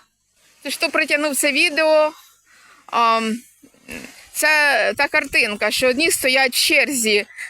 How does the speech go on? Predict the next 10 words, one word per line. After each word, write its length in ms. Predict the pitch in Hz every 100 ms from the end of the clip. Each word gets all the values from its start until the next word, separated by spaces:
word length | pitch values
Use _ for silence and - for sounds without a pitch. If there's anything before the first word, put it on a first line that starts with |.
| -
за 180 | 202 254
препаратами, 880 | 262 285 294 294 254 220 226 214 214
таблетками, 680 | 247 226 269 240 - 226 220
очками, 720 | 247 - - 359 359 330 320 _ _ _ -
а 160 | 254
другі 560 | 226 330 392 359 311 285
за 180 | 262 254
зміном 380 | 277 330 302
способу 560 | - - 294 - 247 262
життя. 480 | 262 269 - 165